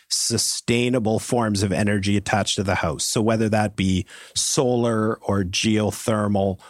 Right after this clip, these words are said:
or any type of renewable energy source,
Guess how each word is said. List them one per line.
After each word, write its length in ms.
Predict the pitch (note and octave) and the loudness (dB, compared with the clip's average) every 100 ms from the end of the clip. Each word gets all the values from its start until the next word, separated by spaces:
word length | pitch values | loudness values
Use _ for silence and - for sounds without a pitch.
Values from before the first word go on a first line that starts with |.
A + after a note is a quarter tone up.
| - - | -20 -8
or 420 | - A#2 A2+ G#2+ - | -2 2 2 0 0
any 240 | C3+ F#3 E3 | 0 0 0
type 380 | - A#2+ G#2+ C#2 | 0 0 0 0
of 220 | A2 G#2 | 0 2
renewable 760 | G2 G2 G2 G#2+ A2 G#2+ G#2 - | 2 2 2 2 2 0 0 0
energy 460 | G2+ G#2 G2 F#2+ | 0 0 0 0
source, 580 | - - F#2 E2+ - | 0 0 0 0 -2